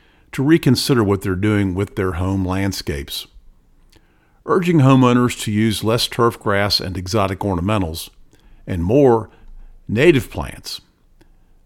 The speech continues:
This movement is inspired by the writings of Doug Tallamy and others. The benefits of this approach are numerous, including the reduction of the use of fossil fuels,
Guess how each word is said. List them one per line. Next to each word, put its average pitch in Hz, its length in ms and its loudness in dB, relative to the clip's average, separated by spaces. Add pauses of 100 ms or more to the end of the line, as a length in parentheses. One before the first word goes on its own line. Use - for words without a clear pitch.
This 165 200 0
movement 127 380 4
is 101 180 -6
inspired 104 500 -2
by 95 120 -2
the 90 120 -4
writings 95 460 -2
of 85 180 -6
Doug 98 280 -6
Tallamy 87 500 -6
and 82 220 -8
others. 87 440 -8 (1600)
The 120 80 -4
benefits 120 440 4
of 101 140 0
this 107 140 -2
approach 98 400 -4
are 92 120 -4
numerous, 90 640 -2 (380)
including 110 500 0
the 95 80 0
reduction 98 480 -2
of 90 240 -10
the 87 140 -8
use 101 240 -4
of 92 80 -10
fossil 110 360 -2
fuels, 87 520 -10